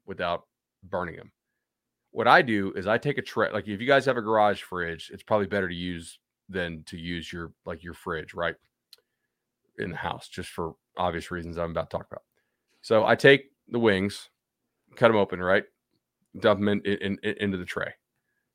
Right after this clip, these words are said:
Kinda sop up as much juice or drain it off as you can, right? Paper towels or, or, or down the, uh, down the drain. You're trying to remove moisture a little bit. And so I just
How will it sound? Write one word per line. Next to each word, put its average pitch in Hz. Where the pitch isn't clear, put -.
Kinda 110
sop 123
up 117
as 95
much 107
juice 107
or 104
drain 98
it 95
off 90
as 85
you 82
can, 87
right? 85
Paper 95
towels 87
or, 87
or, 85
or 85
down 82
the, 80
uh, 76
down 90
the 87
drain. -
You're 110
trying 160
to 135
remove 110
moisture 101
a 127
little 139
bit. 143
And 104
so 107
I 123
just 165